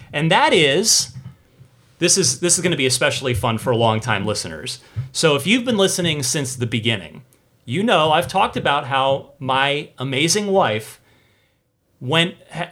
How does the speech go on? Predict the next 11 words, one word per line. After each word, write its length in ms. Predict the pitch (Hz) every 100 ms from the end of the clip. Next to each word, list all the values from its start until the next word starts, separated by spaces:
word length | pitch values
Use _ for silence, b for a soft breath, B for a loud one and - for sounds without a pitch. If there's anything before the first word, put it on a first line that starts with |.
| -
really 400 | 180 294 311 226
has, 320 | 160 175 165
has 260 | - 170 165
kind 240 | - 190
of 140 | 170 120
been 160 | 170
on 120 | 175 151
a 60 |
Tesla 420 | - 180 170 - 147
journey 400 | 127 143 143 123
herself. 680 | 123 113 - - - -